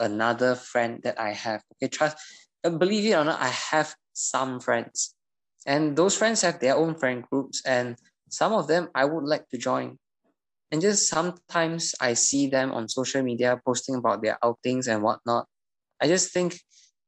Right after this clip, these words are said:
man, it'd be nice to have friend group. Man, it'd be nice to go out and just goof off with people my age that I can actually talk to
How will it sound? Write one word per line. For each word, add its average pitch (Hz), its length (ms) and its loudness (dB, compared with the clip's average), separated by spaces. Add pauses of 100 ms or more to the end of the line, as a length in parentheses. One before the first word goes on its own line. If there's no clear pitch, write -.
(120)
man, 202 240 2
it'd 123 140 -4
be 123 80 -2
nice 135 420 0
to 123 120 -6
have 120 300 -2
friend 120 260 -6
group. - 220 -10 (880)
Man, 175 200 6
it'd 151 120 2
be 139 100 4
nice 156 380 4
to - 60 -8
go 131 180 4
out 143 200 2
and 117 100 -8
just 131 260 -4
goof 127 280 2
off 135 480 0
with 123 120 -4 (120)
people 135 560 2 (420)
my 120 220 2
age - 680 0
that 123 120 2
I 123 60 0
can - 160 -4
actually 143 400 2
talk - 320 -2 (100)
to 135 280 4